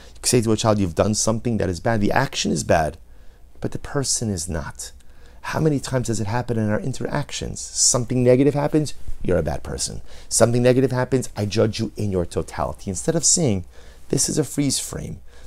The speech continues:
This is one event that occurs, occurred, but it does not represent the totality of who and what you are." How many times does it happen with ourselves,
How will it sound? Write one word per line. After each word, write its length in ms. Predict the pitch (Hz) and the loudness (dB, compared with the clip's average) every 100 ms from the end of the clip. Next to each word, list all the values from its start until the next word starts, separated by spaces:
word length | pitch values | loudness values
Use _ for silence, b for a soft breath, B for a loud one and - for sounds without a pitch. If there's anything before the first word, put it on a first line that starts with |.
| b | b
This 160 | 127 - | 2 4
is 140 | 127 | 4
one 280 | 117 120 135 | 2 2 2
event 420 | 120 107 113 107 - | 0 0 0 -2 -4
that 100 | 101 | -4
occurs, 560 | 92 - 78 69 - - b b | -4 -2 -2 -2 -6 -8 b b
occurred, 440 | - - 107 85 - b b | -4 0 0 0 -4 b b
but 100 | 123 | 0
it 40 | |
does 180 | 123 117 | 2 0
not 160 | 147 147 | -2 -2
represent 500 | 131 127 120 120 113 | -4 -2 -2 -2 -2
the 80 | 110 | -4
totality 920 | - 110 - 127 131 123 - 85 85 - b b b | -2 -4 -2 -2 0 -2 -4 -6 -8 -12 b b b
of 200 | 98 - - | -6 -6 -6
who 300 | - 123 113 b b - | 0 0 0 b b -2
and 260 | 120 107 | 0 0
what 300 | 95 87 - - - - | 0 -2 -2 -10 -16 -10
you 240 | 92 95 | -4 -2
are." 320 | - 76 - - b b b b | -2 -4 -6 -10 b b b b
How 180 | - | -2
many 120 | 143 131 | 0 0
times 240 | 127 101 | 0 0
does 140 | 117 | 0
it 80 | 113 | 0
happen 280 | 104 110 110 | -2 -4 -2
with 120 | 101 | -4
ourselves, 880 | 95 90 98 95 - - - - | -4 -4 -2 -2 -2 -4 -4 -4